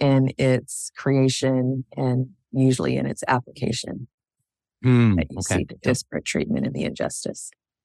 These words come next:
Speaker 2: Sure. No, absolutely. My second question is, what would you be if you were not a lawyer?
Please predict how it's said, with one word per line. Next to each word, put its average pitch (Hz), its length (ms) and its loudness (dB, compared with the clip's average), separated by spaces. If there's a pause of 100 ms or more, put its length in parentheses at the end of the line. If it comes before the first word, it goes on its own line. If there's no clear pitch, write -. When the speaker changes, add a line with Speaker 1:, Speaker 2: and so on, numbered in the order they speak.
(260)
Speaker 2:
Sure. 113 360 0
No, 110 220 2
absolutely. 95 680 -2 (540)
My 156 60 6
second 170 280 2
question 127 380 2
is, 127 380 2
what 175 280 2
would 240 140 6
you 220 100 8
be 202 300 6
if - 140 -2
you 175 100 6
were 165 280 6 (260)
not 143 420 2
a 143 60 -2
lawyer? 180 400 0